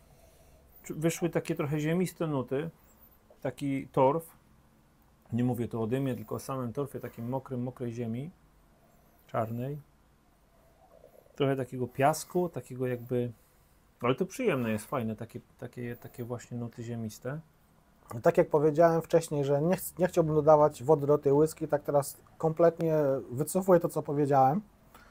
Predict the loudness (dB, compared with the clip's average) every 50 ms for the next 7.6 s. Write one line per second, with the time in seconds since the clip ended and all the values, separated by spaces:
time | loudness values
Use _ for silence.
0 | -20 -20 -20 -20 -20 -20 -20 -20 -14 -6 -4 -2 -2 -2 0 0 0 4 6 6
1 | 6 6 2 4 8 10 12 12 12 10 8 4 -4 -14 -10 -4 0 4 4 4
2 | 4 2 0 -2 0 2 2 2 0 -4 -4 -4 -6 -8 -6 -6 -6 -6 -4 -2
3 | 4 8 8 8 8 6 2 0 -2 -2 -2 0 4 6 6 6 4 2 -2 -2
4 | 0 0 0 0 -2 0 2 2 2 2 -2 -10 -14 -14 _ _ _ _ _ _
5 | _ _ _ _ _ _ _ 4 4 4 6 6 4 6 8 6 6 6 2 -4
6 | -10 -12 -6 0 2 2 2 2 2 4 6 6 6 6 6 4 2 0 -2 2
7 | 4 6 6 8 6 6 4 4 0 -6 -14 -16